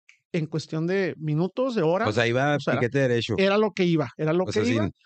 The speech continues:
Speaker 2: <laughs>
Speaker 1: Guardaba
Speaker 2: Bueno.
Speaker 1: los, el, los corazones de
Speaker 2: Ujú.
Speaker 1: sus víctimas para el sacrificio a la Santa Muerte.
Speaker 2: Ajá.
Speaker 1: Ok, eh, yo investigué un poquito de, eh, de los sacrificios de la Santa Muerte. No, la Santa Muerte en realidad,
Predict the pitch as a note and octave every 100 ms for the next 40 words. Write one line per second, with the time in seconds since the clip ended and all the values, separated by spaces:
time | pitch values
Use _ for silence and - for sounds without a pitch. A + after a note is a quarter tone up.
0 | _ - - E3 - - F#3 A3 G#3+ G3+
1 | G3 G3+ A3 A3 G3+ F#3 E3 - F#3+ E3+
2 | D#3 F#3 F3+ - E3+ D3+ D3+ F3 E3 E3+
3 | F#3+ E3 D#3 D3 D3 D3 C#3+ C#3 - -
4 | F3 E3 F#3+ - A3 G3+ G3+ - D#3+ D3+
5 | E3+ F3+ F3+ _ F3+ D3+ D#3 D3 C#3+ D3
6 | D#3+ D#3 C#3+ C#3+ C#3+ C#3+ D#3+ - D#4+ F#4
7 | _ _ - D#2 C#2 B1 _ _ _ C#3
8 | C3+ F#3+ C4 E3+ D3 C3+ - E3+ D#3 G#3
9 | G#3 - G3 F3+ F#3+ A3 - G#3+ G#3+ F3
10 | G2+ C3 D#3 D3+ D#3+ D#3+ E3+ D#3 E3+ G3
11 | F3 D#3+ D#3 F3+ G3+ A3 A3 A#2+ C3 D3
12 | D#3 G3 G#3+ B3+ C4 C#4 D4 B3+ G3 D#3+
13 | D#3 G3